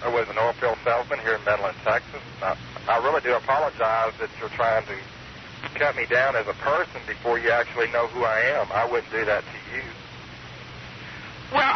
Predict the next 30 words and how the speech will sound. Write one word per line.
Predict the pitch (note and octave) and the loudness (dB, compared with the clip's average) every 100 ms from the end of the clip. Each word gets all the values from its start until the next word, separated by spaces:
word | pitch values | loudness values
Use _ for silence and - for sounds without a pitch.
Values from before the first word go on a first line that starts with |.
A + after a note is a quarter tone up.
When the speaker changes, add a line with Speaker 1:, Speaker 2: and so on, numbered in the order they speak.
| E4+ | 4
Speaker 2:
either | G4+ F4 | 4 4
you're | C4+ E4 | 4 4
being | D#4 D#4 | 4 4
Speaker 1:
You | D4+ | 4
are, | |
Speaker 2:
manipulated | B3+ D4 - C#4+ A#3+ - - | 2 0 2 2 4 2 2
Speaker 1:
you | |
Speaker 2:
by | - | 2
Speaker 1:
are | - | 2
Speaker 2:
people | - - | -4 -6
Speaker 1:
due. | - | -6
Speaker 2:
a | A3 | -6
lot | A#3 D#4 - | -6 -8 -10
smarter | C4+ C#4 C#4 B3 | -6 -4 -4 -6
than | G#3 G#3 C4+ | -6 -4 -2
you, | B3+ F#3+ | -2 -2
Speaker 1:
Evidence. | C3 B2 B2 | -2 0 2
Speaker 2:
or | A#3+ B3 A#3+ | 0 0 0
else | A#3+ - | -2 -2
you | C4+ B3+ | 2 2
are, | A3+ G#3 - | 2 2 2
uh, | A3 G#3+ - - - - - B3 | 2 0 -2 -2 -2 -4 -10 0
you | B3 | 2
are, | A3+ G#3 G3+ G3+ G3+ | 4 4 4 4 2
uh, | |
yourself | G3+ A3 - A3 F#3+ - A3 | 2 0 2 2 0 0 0
guilty | G#3 G#3 F3 F3 G3 | 2 0 0 2 2
of | F#3 - | 0 0
some | G#3 F#3+ G3 - | -2 -2 -8 -2
malfeasance. | G3+ F#3 - A#3 G3 F3+ - | 0 0 0 -2 2 2 2